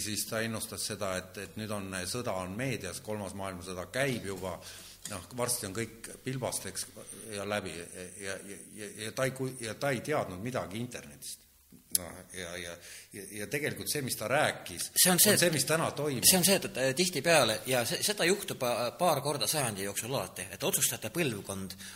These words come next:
Speaker 2: on jäänud ühel hetkel, äh, reaalsusest mingi paarkümmend aastat maha. Ja see on hästi tavaline.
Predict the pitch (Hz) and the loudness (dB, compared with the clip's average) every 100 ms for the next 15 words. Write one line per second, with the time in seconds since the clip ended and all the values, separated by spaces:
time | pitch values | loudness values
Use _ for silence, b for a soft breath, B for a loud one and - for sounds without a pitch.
0 | - 110 117 131 113 120 143 113 139 - | -8 -2 0 0 0 -2 0 0 0 -2
1 | - 101 101 104 107 131 139 104 92 92 | -2 -2 -2 -4 2 6 6 6 0 -2
2 | - 120 101 101 107 90 87 90 90 87 | -2 -2 -6 -4 -4 -4 -6 -6 -8 -10
3 | 90 80 B B B B - 120 143 135 | -12 -14 B B B B -2 0 0 -4
4 | - - - - 151 101 78 | -12 -2 4 6 6 4 -2